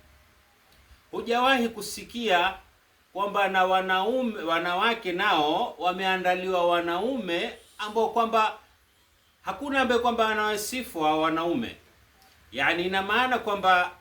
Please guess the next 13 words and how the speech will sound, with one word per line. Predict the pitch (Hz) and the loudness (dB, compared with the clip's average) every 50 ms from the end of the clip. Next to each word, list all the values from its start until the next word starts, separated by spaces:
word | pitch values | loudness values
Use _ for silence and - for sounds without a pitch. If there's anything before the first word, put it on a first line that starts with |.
| _ _ _ _ - | _ _ _ _ -12
mwanamke | 160 175 190 185 190 190 202 226 262 247 - - 247 240 240 240 - - - - - - | -4 -4 -2 -2 0 -2 -2 0 -2 -4 -6 -6 -4 -4 -2 -4 -4 -8 -12 -16 -8 -4
hana | 175 214 262 269 262 247 233 | 0 2 2 2 2 0 0
mwanamume | 220 220 220 220 214 214 214 214 226 254 247 226 208 | 0 0 -2 0 -2 -2 -2 -2 -4 -4 -2 -4 -4
ndani | 196 190 185 185 190 190 | -2 -2 -4 -4 -2 -4
ya | 185 180 | -4 -6
pepo, | - 214 220 208 - - 113 90 - - - - - - _ - - - - _ _ _ _ _ _ - - - - - | -4 -6 -6 -6 -6 -10 -12 -14 -14 -14 -20 -20 -20 -20 _ -20 -20 -20 -20 _ _ _ _ _ _ -20 -20 -20 -16 -8
lakini | 262 285 285 - - 180 180 | -8 -8 -6 -6 -2 -2 -2
mume | 180 190 240 277 269 254 254 247 247 247 | 0 0 0 0 2 2 2 2 2 2
anaye | - - 165 160 156 175 190 190 185 175 | 2 2 2 2 2 2 2 2 2 0
mwanamke | 170 160 156 147 143 147 156 175 175 - 208 196 185 | 0 -2 -2 -2 -2 -2 -2 -4 -6 -6 -8 -8 -6
ndani | 185 202 202 208 214 | -6 -6 -6 -4 -4
ya | 220 214 | -6 -6
pepo. | 214 - 247 240 220 - - 247 - | -4 -2 -2 -2 -2 -4 -8 -12 -14